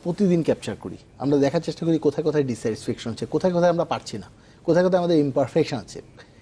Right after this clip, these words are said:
সেগুলো কিন্তু আমরা আবার ইমপ্রুভ করার চেষ্টা করি। এই যে আমাদের একটা চেষ্টা কনজিউমার সেন্ট্রিক হওয়া এবং একটু ইমপ্রুভ করার চেষ্টা করা, এবং আপনি যদি দেখেন আমাদের রিটেলের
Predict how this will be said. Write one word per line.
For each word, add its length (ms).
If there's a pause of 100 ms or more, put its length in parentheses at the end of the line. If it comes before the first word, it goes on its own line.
সেগুলো 280
কিন্তু 160
আমরা 160
আবার 160
ইমপ্রুভ 340
করার 140
চেষ্টা 320
করি। 220 (500)
এই 200
যে 180
আমাদের 240
একটা 220
চেষ্টা 420
কনজিউমার 440
সেন্ট্রিক 480
হওয়া 400 (340)
এবং 160
একটু 160
ইমপ্রুভ 340
করার 220
চেষ্টা 300
করা, 180
এবং 180
আপনি 280
যদি 200
দেখেন 300
আমাদের 280
রিটেলের 460